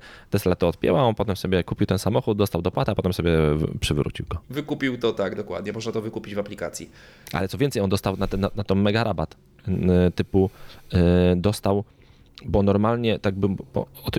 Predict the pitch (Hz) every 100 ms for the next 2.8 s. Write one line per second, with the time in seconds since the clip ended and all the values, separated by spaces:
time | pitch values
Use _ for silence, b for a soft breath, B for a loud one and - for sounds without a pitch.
0 | - 113 98 - 104 101 117 117 104 92
1 | 95 98 95 - 98 92 92 92 92 92
2 | 90 95 - 95 98 95 92 135